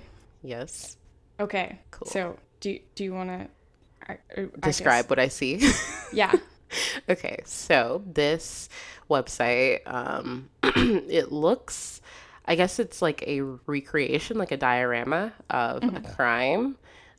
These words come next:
Speaker 1: Um, it look, it tells me a little bit about the crime. It says nut-, nutshell studies.
Speaker 2: Mm-hmm.
Speaker 1: Number one, kitchen. The deceased is Robin Barnes, and the witness is Fred Barnes, her husband.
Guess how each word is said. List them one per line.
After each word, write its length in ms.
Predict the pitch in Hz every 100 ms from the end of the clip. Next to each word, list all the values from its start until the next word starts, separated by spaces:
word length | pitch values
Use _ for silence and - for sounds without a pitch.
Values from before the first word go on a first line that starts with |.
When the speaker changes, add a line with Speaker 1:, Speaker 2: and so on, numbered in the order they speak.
| -
Speaker 1:
Um, 840 | 139 135 127 120 120 - - - - - _ _ - - - - -
it 220 | - 147 -
look, 320 | - 120 - -
it 160 | 147 -
tells 460 | 143 131 135 -
me 160 | 139 135
a 80 | 127
little 180 | 123 123
bit 120 | 123
about 140 | 120 -
the 40 |
crime. 340 | - 120 123 131
It 100 | -
says 200 | - 147
nut-, 200 | 123 - -
nutshell 680 | 139 135 - 143 123 127 135 -
studies. 880 | - 139 139 139 139 139 - - -
Speaker 2:
Mm-hmm. 720 | 214 208 - _ _ - -
Speaker 1:
Number 240 | 131 131
one, 260 | 131 123 131
kitchen. 600 | - - - 151 156 165 - - - -
The 100 | 139
deceased 560 | 131 - 156 185 - 147
is 180 | 135
Robin 500 | 135 123 123 127 139
Barnes, 520 | 127 123 120 123 127 135
and 160 | 117
the 60 | 117
witness 460 | 117 - 120 123
is 120 | - -
Fred 280 | - 117 -
Barnes, 400 | 73 58 - -
her 120 | -
husband. 720 | - - - - 62 156 170